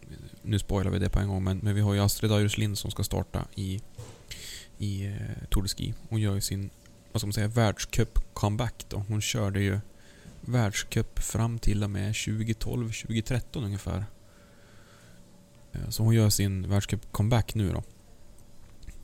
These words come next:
Och det gör ju hon i sin satsning mot V M.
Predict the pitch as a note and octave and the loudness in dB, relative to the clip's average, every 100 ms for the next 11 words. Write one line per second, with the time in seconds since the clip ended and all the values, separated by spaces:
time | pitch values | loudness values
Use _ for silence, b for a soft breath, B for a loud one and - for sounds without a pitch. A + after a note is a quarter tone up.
0 | - - G#2 - - - A2 A2 G2 G2+ | -6 0 0 0 -2 4 6 6 4 2
1 | G2 F#2+ F#2+ F#2 F#2 F#2+ F#2+ - F#2+ - | 0 0 0 0 0 0 -2 -2 -2 -2
2 | G2 G2+ G2+ G2 G#2+ G#2 | -4 -4 0 2 2 0